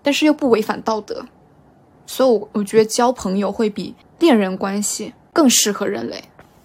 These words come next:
但是，但是，我并没有说友谊至上哈，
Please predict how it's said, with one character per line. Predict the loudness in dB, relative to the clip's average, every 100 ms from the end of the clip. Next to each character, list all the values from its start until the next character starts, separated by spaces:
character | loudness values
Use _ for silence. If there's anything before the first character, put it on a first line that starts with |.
| _ _ _ _ _ _ _ _ _ _ -20 -20 -20 -20 _
但 | -2 -2 -2
是， | -6 -4 0 0 -2 _ 0
但 | 2 2 -2
是， | -2 0 0 -2 -4 -18 _ _ _ _ _ _ _ -20 -20 _ _ 0
我 | 2
并 | 4 2 2
没 | 2 0
有 | -4
说 | -6 0 0 2 -2 -8 _ _ _ _ _ _
友 | 2 4 4
谊 | 0 -4 -8
至 | -6 -6 -4
上 | -2 0 0 -4
哈， | -10 -10